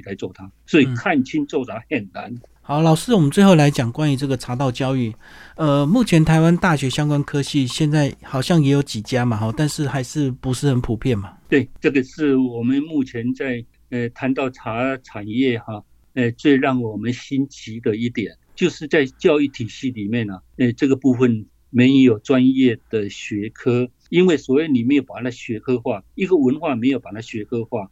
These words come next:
Speaker 1: 它是不会壮大的，
Speaker 2: 嗯。
Speaker 1: 它不会专精，大家不会去专精学它的。所以就像你一个医学，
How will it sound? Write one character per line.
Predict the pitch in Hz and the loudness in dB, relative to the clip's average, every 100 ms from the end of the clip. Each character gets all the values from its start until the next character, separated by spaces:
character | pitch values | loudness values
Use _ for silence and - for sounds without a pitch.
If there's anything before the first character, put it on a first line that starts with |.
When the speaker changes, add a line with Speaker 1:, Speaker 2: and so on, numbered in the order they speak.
| _ | _
Speaker 1:
它 | - | -6
是 | 139 139 | -4 -6
不 | - 127 | -2 2
会 | 127 | 2
壮 | 135 110 | 0 -8
大 | 104 101 92 | -6 -10 -10
的， | - - _ | -20 -20 _
Speaker 2:
嗯。 | 139 | -2
Speaker 1:
它 | 131 | -2
不 | 113 | 2
会 | 131 131 _ | 0 0 _
专 | - 147 143 | 0 4 4
精， | 131 147 143 | 2 2 2
大 | 151 | 0
家 | 139 | -2
不 | 143 151 | 0 2
会 | |
去 | 139 127 | 2 -2
专 | - 131 | 0 0
精 | 131 131 | 0 -2
学 | 131 - 104 | -4 -4 -6
它 | 117 90 98 - | -6 -10 -14 -14
的。 | - - _ _ | -16 -16 _ _
所 | - 139 | 4 4
以 | 107 - | 4 -4
就 | - 196 | -2 2
像 | 220 160 | 2 2
你 | 123 | 2
一 | 127 | 2
个 | 160 143 | 0 -2
医 | 160 175 | -4 -14
学， | 151 - 131 | -12 -6 -4